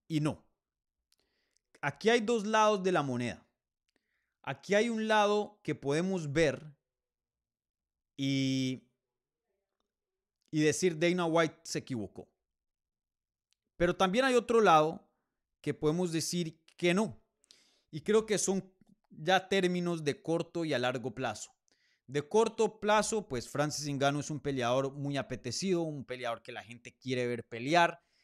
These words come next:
eh, tiene una historia fenomenal, las peleas de él por lo general son bien emocionantes, nos da knockouts deslumbrantes, eh, probablemente es el mejor peso pesado del mundo, si no el segundo mejor detrás de John Jones.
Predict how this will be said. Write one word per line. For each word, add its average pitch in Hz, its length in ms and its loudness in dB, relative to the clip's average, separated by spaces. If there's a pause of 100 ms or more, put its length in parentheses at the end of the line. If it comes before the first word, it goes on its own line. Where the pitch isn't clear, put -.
(180)
eh, 107 180 -6
tiene 131 220 -4
una 127 140 -4
historia 127 440 -6
fenomenal, 131 800 2 (240)
las 110 220 -8
peleas 120 400 -4
de 117 80 -4
él 113 120 -6
por 123 160 -10
lo 120 120 -6
general 110 260 -6
son 120 240 -10
bien 123 160 -6
emocionantes, 127 800 -2
nos 107 160 -8
da 113 100 -4
knockouts 120 560 -6
deslumbrantes, 123 960 0 (340)
eh, 104 720 -6 (220)
probablemente 143 640 0
es - 80 -8
el 147 80 -4
mejor 127 300 -6
peso 139 240 -8
pesado 127 320 -2
del 120 100 -2
mundo, 147 300 -4
si - 120 -10
no 113 80 -18
el 113 60 -16
segundo 127 400 -12
mejor 120 320 -14
detrás 120 320 -10
de 113 160 -14
John 123 220 -14
Jones. 160 320 -6